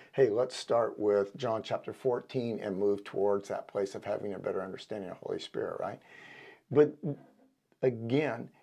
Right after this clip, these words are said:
there has to be this ability that we have to connect with the living God and, and be able to even see him in a relationship,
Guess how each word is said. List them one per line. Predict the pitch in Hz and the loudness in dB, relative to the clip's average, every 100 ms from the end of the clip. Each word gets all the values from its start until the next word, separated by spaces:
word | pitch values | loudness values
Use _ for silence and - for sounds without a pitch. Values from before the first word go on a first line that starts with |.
| _ | _
there | 143 131 | 2 2
has | - - 180 - | 0 -8 -8 -4
to | 151 | -2
be | 123 117 | 0 -2
this | 113 107 - - | 0 -2 -2 -8
ability | 98 104 147 160 143 | -6 -2 0 2 2
that | - | 0
we | 113 127 | -2 -6
have | 95 95 90 | -2 -4 -4
to | - | -8
connect | - 90 95 110 113 | -10 -6 -2 -4 -4
with | 107 - | -10 -6
the | 98 | 0
living | 104 104 101 | 2 2 0
God | 92 90 - - - - _ - | -2 -4 -6 -14 -20 -20 _ -2
and, | 151 151 147 - | 0 0 -2 -4
and | 151 143 | -6 -4
be | 147 - - | -6 -6 -2
able | 196 175 170 | 0 2 0
to | 160 139 | -2 -2
even | 160 165 143 | 0 2 0
see | 120 - 196 185 | -2 -6 -4 -4
him | 147 - 120 95 - - - _ | -6 -6 -4 -6 -10 -18 -20 _
in | 131 | 0
a | 117 | 0
relationship, | 107 117 - 190 214 - 113 98 - 98 92 | 0 -2 -2 0 -2 -2 -4 -4 -2 -2 -2